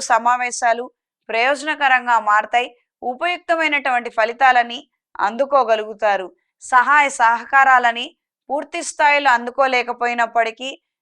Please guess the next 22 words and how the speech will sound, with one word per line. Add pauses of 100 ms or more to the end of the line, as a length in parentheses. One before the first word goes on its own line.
మీకు (100)
కావలసినటువంటి (100)
సమయానికి (100)
మాత్రం (400)
అనూహ్యమైనటువంటి (100)
దైవానుగ్రహాన్ని
మాత్రం (420)
అందుకోగలుగుతారు. (380)
ఒకళ్ళొచ్చి (100)
ఈ (100)
కార్యక్రమానికి (420)
మనకు
అండగా (100)
నిలబడతారని
మీ (120)
భావన, (460)
కానీ
వాళ్ళు (100)
పక్కకు
జరిగిపోగానే (380)
వేరొకరు
వచ్చి